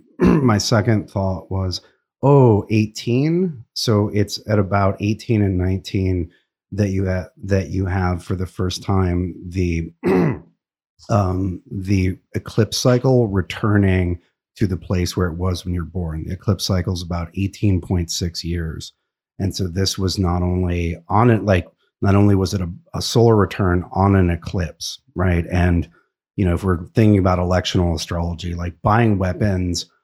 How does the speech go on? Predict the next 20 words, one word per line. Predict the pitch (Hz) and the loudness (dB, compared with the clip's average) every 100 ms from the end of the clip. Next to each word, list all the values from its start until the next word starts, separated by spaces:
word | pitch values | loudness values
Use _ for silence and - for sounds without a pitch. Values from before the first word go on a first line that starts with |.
| _ _ | _ _
on | 101 95 90 90 90 - | 2 2 4 0 -2 0
an | 98 | -2
extremely | 80 - - 95 92 104 104 101 95 | -2 -6 -6 -6 0 4 4 4 2
malefic | 92 90 87 85 - 82 82 - _ | 0 0 0 -2 -4 -6 -8 -14 _
eclipse, | 95 - 107 85 82 - - | -12 -6 -4 -4 -6 -12 -8
right? | 87 80 80 - _ - | -6 -4 -4 -8 _ -2
<clears throat> | 202 202 143 87 _ _ _ _ _ _ 107 | 2 2 0 -4 _ _ _ _ _ _ -2
Um, | 104 90 92 - _ _ - | 0 0 -4 -6 _ _ 2
but | 110 | 4
it | |
was | 101 | 4
also, | 92 104 101 - 101 92 87 - | 0 -2 0 2 4 4 2 2
you | 117 | 4
know, | 98 | 4
it's, | 85 | 2
this | 101 101 104 110 | -4 0 0 0
was | 90 | -2
the | 90 | -4
person's | - 92 - 87 80 | -2 -4 -2 -2 -2
home, | - 104 98 92 90 82 | 0 2 4 4 2 -2